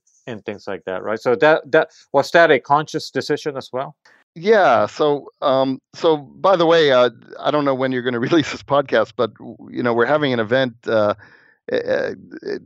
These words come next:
Speaker 2: to mark the, uh, the, you know, the, the successful completion, I guess, of, of the amp lab,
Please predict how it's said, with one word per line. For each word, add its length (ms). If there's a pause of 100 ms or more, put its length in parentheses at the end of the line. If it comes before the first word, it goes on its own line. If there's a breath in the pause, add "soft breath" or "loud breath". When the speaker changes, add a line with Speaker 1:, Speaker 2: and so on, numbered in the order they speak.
(140)
Speaker 2:
to 140
mark 320
the, 200
uh, 220
the, 80
you 80
know, 140
the, 180
the 160
successful 540
completion, 500
I 80
guess, 280
of, 180
of 240
the 120
amp 200
lab, 280